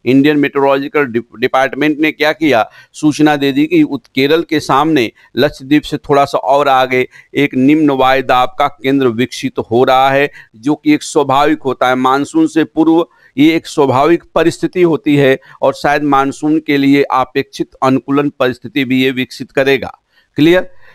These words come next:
लेकिन जैसे जैसे तेरह मई आया तो यहाँ एक हल्का सा डिप्रेशन का स्वरूप लेता है और ये स्थिति आ गया। तब हमारे यहाँ से आपदा प्रबंधन की टीम को तैयार कर-,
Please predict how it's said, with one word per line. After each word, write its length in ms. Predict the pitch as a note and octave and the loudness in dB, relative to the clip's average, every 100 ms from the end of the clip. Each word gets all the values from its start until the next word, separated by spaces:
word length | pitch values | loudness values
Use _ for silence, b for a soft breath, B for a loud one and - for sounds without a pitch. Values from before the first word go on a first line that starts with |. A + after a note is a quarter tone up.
| b b | b b
लेकिन 360 | C3+ G3 F3+ D#3 | 0 0 0 0
जैसे 340 | E3 E3+ G3 | 0 -2 -4
जैसे 260 | F#3+ F#3+ G3 | -4 -2 -2
तेरह 340 | - E3+ F#3 | 0 2 2
मई 220 | F3+ F3+ F3+ | 2 2 4
आया 260 | F3 F3+ | 4 2
तो 140 | F3+ D#3+ | 0 -2
यहाँ 280 | E3 E3 E3+ | 0 2 0
एक 260 | D#3+ B2+ - - - | -2 -8 -20 -10 -4
हल्का 300 | D#3+ E3+ E3+ | -2 0 -2
सा 160 | - | -2
डिप्रेशन 540 | C#3+ D3+ - D3+ D#3+ D3+ | -2 -2 -2 -2 -2 0
का 120 | D#3 | -2
स्वरूप 380 | - C#3+ D3 B2+ | -2 -2 -2 0
लेता 320 | C3 - D3 | -2 0 0
है 120 | C#3 | 2
और 100 | C#3 | 0
ये 320 | A#2+ D3 C#3+ B2 | -4 -2 -2 -4
स्थिति 320 | - A#2 A#2+ | -8 -4 -2
आ 120 | G#2 | 0
गया। 240 | F#2+ F#2+ - b b b _ | 0 -4 -6 b b b _
तब 160 | F#3 F3+ | -2 0
हमारे 420 | D3+ D3 C#3+ D3 | 0 2 2 2
यहाँ 200 | C#3 C#3 | 2 0
से 300 | - A#2 A#2 B B B | -2 -4 -4 B B B
आपदा 380 | B2 C3 C3+ E3 | -2 -2 0 -2
प्रबंधन 560 | E3 C#3+ C3+ C3 C3+ C#3+ | -2 -4 -2 -2 -2 -2
की 180 | D3 C#3 | -4 -8
टीम 320 | - C#3+ C#3 | -2 0 0
को 140 | D#3+ | -2
तैयार 540 | - - C3 B2+ C3 C#3+ | -4 -2 0 2 0 -2
कर-, 200 | B2 | -10